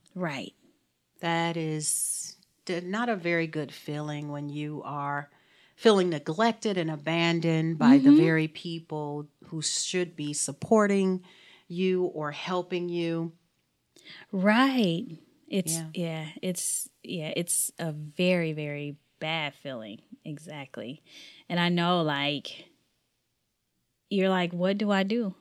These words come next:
Speaker 2: What do I
Speaker 1: <laughs> What
Speaker 2: do?
Speaker 1: do I do next?"
Speaker 2: What do I do? And there, there is a number of people who have, um, been in those positions. And so let's talk about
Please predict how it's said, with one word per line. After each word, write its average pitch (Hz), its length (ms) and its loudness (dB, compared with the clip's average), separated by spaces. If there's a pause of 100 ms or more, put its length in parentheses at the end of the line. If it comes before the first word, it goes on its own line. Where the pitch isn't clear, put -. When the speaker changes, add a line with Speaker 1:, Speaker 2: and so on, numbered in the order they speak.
(100)
Speaker 2:
What 160 220 4
do 170 140 4
I 175 100 8
Speaker 1:
<laughs> 214 60 8
What 226 100 12
Speaker 2:
do? 226 60 10
Speaker 1:
do 208 140 6
I 208 100 8
do 214 180 4
next?" 220 300 0
Speaker 2:
What 170 140 2
do 170 100 4
I 165 80 6
do? 180 240 8
And 175 140 6
there, 233 260 6 (140)
there 226 140 6
is 311 120 6
a 294 40 4
number 208 300 4
of 185 140 4
people 160 800 -2 (100)
who 170 200 -2
have, 170 800 -2
um, 160 460 -6 (460)
been 185 200 6
in 175 280 4
those 156 340 4
positions. 180 840 0
And 165 240 4
so 165 140 0
let's 185 260 2
talk 349 360 0
about 131 520 -2